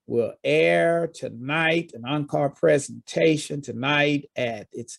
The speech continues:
eight thirty Eastern Standard Time. It's, uh, seven thirty our time. So thirty minutes after we, about thirty minutes after we end the Bible study, you can click the link in the pastor's text or the link on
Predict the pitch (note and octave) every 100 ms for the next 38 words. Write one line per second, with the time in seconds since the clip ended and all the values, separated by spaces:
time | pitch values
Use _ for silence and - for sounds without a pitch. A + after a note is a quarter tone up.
0 | - G3+ G3 - F#3 D#3+ C#3 F3 F#3 -
1 | D3+ C#3+ - - E3+ D#3 C#3+ - D3 C#3
2 | C#3 C#3 A#2 - - - - - - F3+
3 | E3 D#3 E3 E3 D#3 D#3 D3+ - - _
4 | - C#3 D3 C#3+ - C#3+ C#3 C3+ C3 C3+
5 | C3 - G2 C#3+ D3 C#3 C3+ C3 B2+ -
6 | B2 C3 C#3+ C#3 - C3+ C3 C3 A#2+ B2
7 | A#2+ A#2 G#2+ A#2 G#3+ A3 E3+ C#3 B2+ A#2+
8 | D3+ D3 C3 C3+ C3+ B2+ A2 C#3 D#3+ E3
9 | D#3+ C#3+ - E3+ D#3+ D#3 C#3+ B2 - -
10 | D#3+ D3+ - A#2+ C#3 C#3+ - - - E3
11 | D#3+ D#3 - - - F3+ F3 E3+ - -
12 | B2 A2+ A#2 - - - - A#2+ A#2 D3+
13 | D#3+ B2 A2+